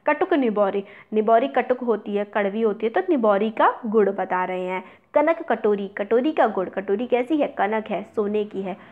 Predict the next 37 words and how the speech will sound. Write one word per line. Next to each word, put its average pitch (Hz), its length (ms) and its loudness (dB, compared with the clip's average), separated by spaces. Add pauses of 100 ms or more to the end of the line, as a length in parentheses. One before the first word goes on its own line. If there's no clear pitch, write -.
(100)
तो 330 60 -8
कटोरी 190 340 -2
का 214 120 -2
गुण 190 220 -4
बता 180 280 -4
रहे 165 120 -8
हैं। - 80 -12
तो 302 80 -4
ये 277 120 0
हो 226 120 0
जाएंगे 190 360 -4
तीन 294 280 -4
गुणवाचक 190 520 -2 (140)
विशेषण। - 480 -10 (640)
फिर 247 100 -6
सेवंथ 254 300 2
क्वेश्चन 294 380 0
है, 370 160 0 (580)
भूखे 294 360 4
प्यासे 277 560 2
में 359 340 0
द्वंद्व 247 300 2
समास 185 440 -2
है। 185 120 -4
द्वंद्व 269 280 0
समास 285 260 0
जिसमें 285 300 -4
डैश 196 360 0
लगता 190 280 -4
है, 180 80 0
उसकी 220 260 -8
संधि 240 420 0
जब 226 160 0
हम 214 120 -4
लोग 220 200 -4
करते 214 320 -2
हैं 339 320 -4